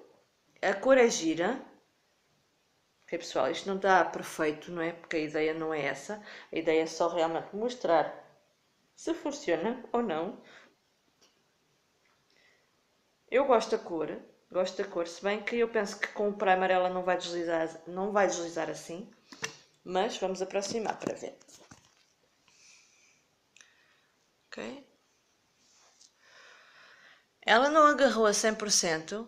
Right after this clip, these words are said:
no meu olho. Ahm, ela escorregou muito, vinha muito no dedo, em vez de ficar na pálpebra. Eu penso que será mesmo porque eu não tenho primer. Como vocês podem ver, ele não agarrou aqui no meio da pálpebra, só agarrou mesmo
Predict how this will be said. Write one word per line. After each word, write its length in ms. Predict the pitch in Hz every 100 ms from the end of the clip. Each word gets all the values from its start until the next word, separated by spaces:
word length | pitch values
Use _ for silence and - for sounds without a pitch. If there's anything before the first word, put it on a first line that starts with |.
| -
no 120 | 202 202
meu 160 | 190
olho. 520 | 180 156 147 165 226 - - -
Ahm, 880 | 190 196 190 190 190 190 190 185 - _ _ -
ela 160 | 185 202
escorregou 520 | - - 226 196 190
muito, 480 | 175 160 160 226 - -
vinha 300 | 196 208 208
muito 300 | 226 226 214
no 100 | 196
dedo, 380 | 170 160 170 - -
em 100 | 180
vez 180 | 185
de 80 | -
ficar 280 | 180 - 165
na 120 | 165
pálpebra. 640 | 165 147 143 - 165 190 -
Eu 100 | 185
penso 320 | 185 190 196 -
que 60 |
será 280 | - 185 175
mesmo 320 | 175 170 175
porque 300 | - 180 -
eu 40 | 175
não 120 | 160
tenho 220 | 160 143
primer. 380 | - 131 147 151
Como 160 | 202 185
vocês 280 | 196 208
podem 300 | 208 196 196
ver, 340 | 190 190 160 - - _ _ _ _ _ _ -
ele 180 | 214 214
não 220 | 208 208
agarrou 400 | 202 202 202 196
aqui 220 | 185 -
no 120 | 185 180
meio 460 | 160 151 156 196
da 140 | - 175
pálpebra, 720 | 175 151 156 151 190 220 -
só 380 | - - 233 233
agarrou 640 | 202 214 220 208 165 - -
mesmo 640 | 196 208 196 190 175 160